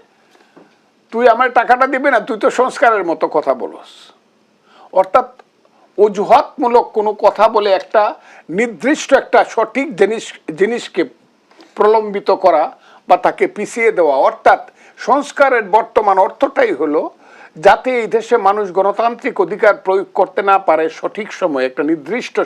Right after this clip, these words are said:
সময়, যে সময়টা জনাব ইউনূস সাহেব বলেছিলেন ডিসেম্বর, এইটা যাতে প্রয়োগ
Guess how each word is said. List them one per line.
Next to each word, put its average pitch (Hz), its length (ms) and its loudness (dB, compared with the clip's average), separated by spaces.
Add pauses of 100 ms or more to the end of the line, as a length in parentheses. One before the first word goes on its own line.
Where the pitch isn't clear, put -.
সময়, 113 280 -10 (440)
যে 196 220 0
সময়টা 190 440 -2
জনাব 180 340 0
ইউনূস 175 260 -4
সাহেব 190 160 -2
বলেছিলেন 156 540 -2
ডিসেম্বর, 131 560 -8 (640)
এইটা 311 380 2
যাতে 302 260 2
প্রয়োগ 247 400 0